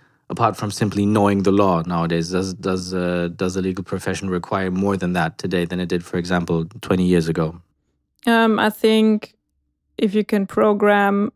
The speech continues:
Speaker 2: it will always be a win in your life.
Speaker 1: Yeah.
Speaker 2: I guess you will always make money.
Speaker 1: <laughs> Yeah.
Speaker 2: Everybody's looking for developers, so that's
Speaker 1: Yeah.
Speaker 2: probably a skill that you, uh, yeah, I would, I would have learned it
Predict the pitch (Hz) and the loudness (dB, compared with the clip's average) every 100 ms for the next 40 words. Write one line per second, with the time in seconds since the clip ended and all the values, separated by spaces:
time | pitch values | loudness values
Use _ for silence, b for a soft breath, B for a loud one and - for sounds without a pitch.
0 | _ 214 196 214 208 202 208 202 226 208 | _ 0 4 6 8 6 6 4 2 4
1 | 202 214 226 240 240 233 240 240 247 - | 4 4 4 4 4 4 4 4 2 0
2 | - 196 208 202 - 214 220 240 226 240 | -2 0 2 0 2 4 6 6 8 6
3 | 247 247 240 240 240 247 269 214 - 233 | 6 6 6 6 8 6 6 2 2 4
4 | 254 247 240 233 220 220 214 220 202 190 | 6 6 4 4 2 2 2 4 4 4
5 | 190 202 202 - 214 202 196 196 196 185 | 4 2 0 2 2 4 4 2 2 2
6 | 208 208 208 - 233 208 202 196 214 208 | 4 4 2 2 0 2 2 2 4 6
7 | 202 b b b b _ 208 202 202 208 | 4 b b b b _ 4 6 4 2
8 | _ _ _ _ _ - 208 208 - - | _ _ _ _ _ 2 6 6 4 0
9 | - - 247 285 285 233 - 240 247 233 | -4 4 6 8 6 4 4 6 8 6
10 | 214 220 220 220 220 220 | 6 6 6 8 6 4